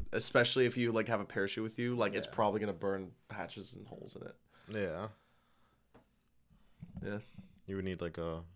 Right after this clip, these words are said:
Speaker 2: nice Kevlar suit and whatever.
Speaker 1: Oh my God. Speaking of, like, materials, graphene.
Speaker 2: What about it?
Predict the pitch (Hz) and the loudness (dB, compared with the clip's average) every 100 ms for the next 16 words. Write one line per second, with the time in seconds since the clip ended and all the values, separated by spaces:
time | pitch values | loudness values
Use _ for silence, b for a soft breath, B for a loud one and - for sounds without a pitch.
0 | - _ 95 92 87 - - 98 85 82 | -20 _ -10 -6 -4 -4 -2 0 2 2
1 | 87 87 - 92 87 85 - 87 87 90 | 2 0 -4 -2 0 0 0 2 2 0
2 | - - B B B B B B B B | -6 -18 B B B B B B B B
3 | B _ _ _ _ _ _ _ _ _ | B _ _ _ _ _ _ _ _ _
4 | - 127 139 120 107 98 - - 117 - | -14 -14 -12 -10 -10 -6 -4 -2 -4 -8
5 | 143 113 98 95 85 - 95 95 110 123 | -8 -4 -4 -4 -8 -8 -4 -2 -2 -4
6 | - - 104 95 101 - 85 90 85 - | -8 -8 2 4 4 2 -8 -8 -14 -18
7 | _ _ _ _ _ _ _ _ _ _ | _ _ _ _ _ _ _ _ _ _
8 | - 92 87 82 | -4 0 0 0